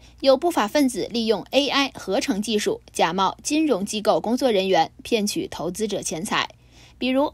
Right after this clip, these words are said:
不法分子会通过Q Q聊天工具邀请投资者加入群，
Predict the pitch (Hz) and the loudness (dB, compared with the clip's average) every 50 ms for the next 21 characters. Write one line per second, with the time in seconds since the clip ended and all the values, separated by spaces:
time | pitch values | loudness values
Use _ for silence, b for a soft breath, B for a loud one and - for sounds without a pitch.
0 | b b b b - 359 339 - 262 240 240 - 320 294 269 - 226 190 196 220 | b b b b 2 2 4 4 4 2 2 2 2 2 2 2 2 2 2 2
1 | 262 240 220 - - 262 247 254 254 240 214 190 202 - 262 262 254 - 269 269 | 2 2 0 0 0 -2 -2 0 2 2 2 2 2 -2 -6 -4 -4 -2 0 0
2 | 254 226 190 175 170 196 - - 277 277 277 311 311 320 320 294 254 - - 208 | 0 0 0 -2 -2 -2 0 0 0 2 2 2 0 0 0 -2 -4 -4 -4 0
3 | 214 208 214 226 - - 175 127 - - - 156 165 185 - 226 208 208 170 - | 2 2 2 2 -2 -4 -6 -6 -8 -8 -8 -8 -8 -6 -6 -4 -2 -2 -2 -4
4 | - - 214 202 233 240 202 190 - - 151 156 - | -4 -4 -4 -2 0 0 -2 -2 -2 -2 0 0 -2